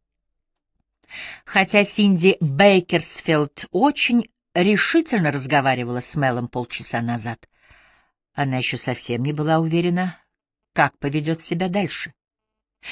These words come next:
Вот если бы подле нее был кто-то, с кем можно было бы посоветоваться,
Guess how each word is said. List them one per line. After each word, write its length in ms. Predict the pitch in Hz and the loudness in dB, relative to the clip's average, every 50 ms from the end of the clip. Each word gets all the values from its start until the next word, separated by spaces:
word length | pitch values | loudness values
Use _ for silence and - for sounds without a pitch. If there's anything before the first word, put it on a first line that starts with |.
| - - - - | -12 -12 -10 -4
Вот 200 | - 180 240 262 | 0 2 2 2
если 220 | - 285 269 - 277 | 2 2 0 2 2
бы 140 | 247 277 277 | 2 0 0
подле 360 | _ - 311 311 233 185 175 | _ 0 0 2 2 2 0
нее 260 | 160 160 156 143 160 | 0 2 2 2 2
был 220 | 160 160 214 226 214 | 2 2 2 0 0
кто-то, 480 | - - - - 320 320 285 - - | -2 -8 -6 -2 0 0 0 -2 -6
с 120 | 147 - - | -8 -8 -4
кем 220 | - 190 180 180 - | 0 0 0 2 2
можно 440 | 190 190 202 240 294 269 - 262 269 | 4 4 6 6 4 2 2 0 0
было 180 | 240 254 254 | 0 0 0
бы 100 | 240 247 | 0 0
посоветоваться, 920 | 247 - 240 - - 233 214 185 160 135 - - 117 127 - - - - 110 | -2 -4 -4 -6 -4 -4 -2 -2 -2 -4 -4 -6 -10 -10 -10 -8 -8 -8 -8